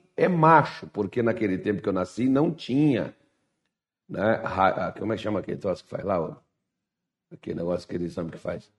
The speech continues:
Ultrassom. Não tinha ultrassom, então eu não sabia se era macho, se era fêmea. Mas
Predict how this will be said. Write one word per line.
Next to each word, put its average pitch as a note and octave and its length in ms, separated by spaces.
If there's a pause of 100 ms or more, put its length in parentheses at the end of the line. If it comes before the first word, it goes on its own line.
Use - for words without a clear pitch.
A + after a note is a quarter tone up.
(240)
Ultrassom. F#2 720
Não C3+ 160
tinha D3 200
ultrassom, D#3+ 440
então G2 200
eu A2+ 40
não C3+ 80
sabia C3 300
se B2 100
era A#2 100
macho, A2 260
se - 40
era D3 140
fêmea. F#2 320 (240)
Mas D3 180